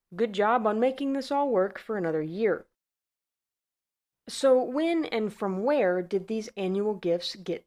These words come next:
themes? It was about this same time, in the Victorian era, in the United Kingdom. It likely made its way across the pond to the United States by the twentieth century,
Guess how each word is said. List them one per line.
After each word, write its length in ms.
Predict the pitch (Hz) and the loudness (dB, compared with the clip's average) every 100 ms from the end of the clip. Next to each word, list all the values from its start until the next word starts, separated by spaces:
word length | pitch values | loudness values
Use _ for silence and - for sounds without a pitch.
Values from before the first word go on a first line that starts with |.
| _ | _
themes? 560 | 269 285 170 - - - _ _ _ _ _ _ _ _ _ _ - | -2 0 -2 -6 -16 -18 _ _ _ _ _ _ _ _ _ _ -10
It 160 | 285 | -4
was 160 | 311 330 | 0 0
about 380 | 269 254 262 262 | 2 2 2 0
this 280 | 208 - - | -4 -4 -12
same 340 | - 175 170 | -4 -2 -2
time, 460 | - 254 254 160 156 | -6 -4 -2 -2 -2
in 100 | 196 | -4
the 80 | 202 | -2
Victorian 600 | 214 220 - 285 240 175 | -4 -6 -4 -2 -2 -2
era, 340 | 160 156 165 - _ _ - | -2 -2 -4 -10 _ _ -4
in 140 | 202 | -2
the 80 | 220 | 0
United 480 | 226 170 160 156 - | 0 0 -2 -6 -10
Kingdom. 480 | 240 247 185 - - _ _ _ _ _ _ _ _ _ _ _ _ _ _ | -6 -4 -4 -6 -12 _ _ _ _ _ _ _ _ _ _ _ _ _ _
It 140 | 226 226 | -2 2
likely 420 | 269 330 311 247 | 2 2 2 2
made 220 | 226 196 | 2 0
its 220 | 226 - | -2 -2
way 180 | 185 180 | 0 2
across 400 | 180 - 180 175 | 0 0 -4 -4
the 80 | 165 | -10
pond 560 | - - 262 185 202 | -8 -2 0 0 -2
to 100 | 208 | -4
the 100 | 220 | -4
United 360 | 214 190 175 170 | -2 -2 -2 -4
States 500 | - - 254 208 - | -4 -2 -2 -2 -6
by 160 | - 202 | -4 -2
the 100 | 202 | -4
twentieth 500 | - 180 165 160 - | -6 -6 -4 -6 -6
century, 520 | - 240 180 165 | -4 -2 -4 -6